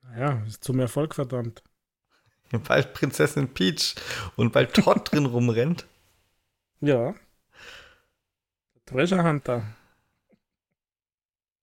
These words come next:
Speaker 1: Ja, weiß ich nicht, schaut er nett aus. Geht halt,
Speaker 2: Oh.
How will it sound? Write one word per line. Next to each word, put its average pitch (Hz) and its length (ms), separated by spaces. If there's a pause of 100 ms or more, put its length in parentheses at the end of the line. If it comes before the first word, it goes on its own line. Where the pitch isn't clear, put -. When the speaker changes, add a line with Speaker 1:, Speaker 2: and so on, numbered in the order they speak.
(1700)
Speaker 1:
Ja, 120 500 (760)
weiß - 160
ich 165 80
nicht, 139 140
schaut 131 200
er 135 80
nett 127 240
aus. 123 380 (3500)
Geht - 280
halt, 135 160
Speaker 2:
Oh. 110 340